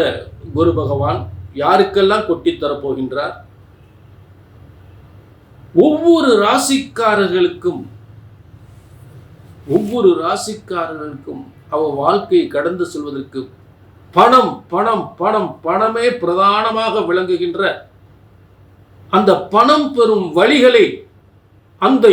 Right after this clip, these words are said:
யோகத்தை தரக்கூடியவர் குரு பகவான் ஒருவர் மட்டுமே. எல்லா ராசிக்காரர்களுக்கும் பணம்தான் முக்கியம், பணம்தான்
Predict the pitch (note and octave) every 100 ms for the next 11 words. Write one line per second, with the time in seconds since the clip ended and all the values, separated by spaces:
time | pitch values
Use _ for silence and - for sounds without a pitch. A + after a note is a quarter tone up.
0 | E3+ F#3+ D4 D4 D4+ C4+ A#3+ G#3+ G#3+ G#3
1 | - G3+ F#3+ F3+ D#3+ - - B2+ G#3 A3
2 | G#3+ F#3+ F3+ C#3+ C4 C#4+ C#4+ A3+ G#3 -
3 | F#3 D3 - - - _ _ _ _ _
4 | _ _ _ _ _ - - - - -
5 | - - - E3 A#3 C4 C4+ C4 B3 A3+
6 | A3+ C4 C4+ - - A#3 A3+ A3+ - B3
7 | - - G3+ C4 C4 B3+ C#4 C#4+ C#4 -
8 | _ F#3+ A3 - C4+ F#3+ - F#3+ C4 -
9 | C4+